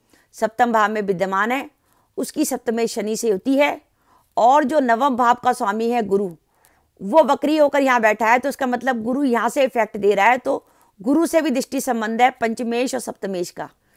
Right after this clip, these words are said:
इसलिए इस लड़की की कुंडली तैयार है अंतरजातीय विवाह के लिए,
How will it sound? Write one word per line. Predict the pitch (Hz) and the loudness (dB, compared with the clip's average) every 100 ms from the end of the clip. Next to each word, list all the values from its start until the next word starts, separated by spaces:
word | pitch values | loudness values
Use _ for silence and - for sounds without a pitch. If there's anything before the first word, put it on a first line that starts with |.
| _ _ - | _ _ -8
इसलिए | 269 269 339 339 | -6 -2 0 2
इस | 311 - | 0 -4
लड़की | 247 240 294 | -4 -2 -2
की | 269 | -4
कुंडली | 277 247 247 262 | -6 -4 -4 -2
तैयार | 220 208 202 247 | 0 2 0 0
है | |
अंतरजातीय | 233 214 220 190 214 220 | -4 -4 -2 -2 -2 -6
विवाह | 190 156 | -4 -4
के | 156 151 | -6 -10
लिए, | 131 | -12